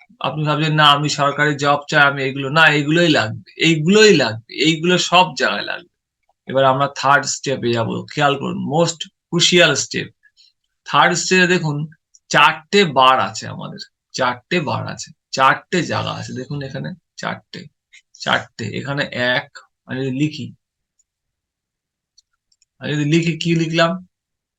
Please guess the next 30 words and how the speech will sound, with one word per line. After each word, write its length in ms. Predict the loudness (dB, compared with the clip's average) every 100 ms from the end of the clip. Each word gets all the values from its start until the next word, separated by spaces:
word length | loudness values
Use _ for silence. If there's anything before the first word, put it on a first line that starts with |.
| _ -8
আমি 100 | -4
যদি 140 | -2
এখানে 260 | 0 2 2
লিখি 440 | 0 -2 -6 -8 _ _
যে 80 | -6
এটা 240 | -2 -2 -2
এক 200 | -4 -4
নাম্বার, 360 | -6 -4 -4 -4 -8 _ _ _ _ _ _ _ -10
এটা 180 | -6 -4
দুই 260 | -2 -4
নাম্বার, 460 | -2 -4 -4 -4 -6 -12 _ _ _ _ -12
এটা 180 | -6 -6
তিন, 540 | -4 -4 -2 -2 -4 -8 _ _ _ _ -16
এটা 140 | -12
চার। 280 | -10 -10 -12 -16 _ _ _ _ _ _ _ _
তাহলে 280 | 0 0 0
ক্যারিয়ার 460 | 2 6 8 6 4
চুজ 200 | 0 2
করবো 260 | 2 2
কিভাবে? 400 | 2 2 4 6
এবার 220 | 4 2 0 -6 -4
চারটে 460 | -2 -2 -4 -2
জায়গা 260 | 0 0 0
আসবে। 300 | -4 -2 0
এক 140 | 0
হচ্ছে 300 | 0 -2 -4 0
গভর্নমেন্ট 540 | 0 0 0 0 0
জব, 240 | 0 0 -2 -4
খেয়াল 240 | 0 0
করুন, 340 | 0 -6 -8